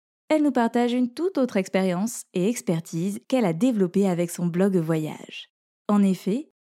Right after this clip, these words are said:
elle a réussi à optimiser son référencement, ce qui lui offre aujourd'hui une très belle visibilité et de nombreux partenariats. Dans cet épisode, on vous parle ensemble des clés principales pour optimiser son référencement naturel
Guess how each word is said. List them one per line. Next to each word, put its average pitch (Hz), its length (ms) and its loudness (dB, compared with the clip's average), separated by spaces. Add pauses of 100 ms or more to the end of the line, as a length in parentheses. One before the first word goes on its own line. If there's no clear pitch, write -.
(280)
elle 262 140 4
a 240 80 4
réussi 262 440 0
à 190 80 4
optimiser 214 520 2
son 269 200 -2
référencement, 233 760 0 (180)
ce - 160 -4
qui 311 160 -8
lui 277 200 0
offre 196 360 0
aujourd'hui 175 680 0
une 262 220 2
très 330 240 -2
belle 233 180 2
visibilité 180 880 -2
et 180 80 0
de 170 160 0
nombreux 202 480 4
partenariats. 180 680 -2 (580)
Dans 196 140 2
cet 190 200 0
épisode, 196 600 -2 (220)
on 233 80 4
vous 254 140 -2
parle 160 380 0
ensemble 254 640 2
des 208 160 2
clés 196 180 -2
principales 196 680 -2
pour 180 140 0
optimiser 214 480 2
son 226 180 0
référencement 208 560 2
naturel 185 600 0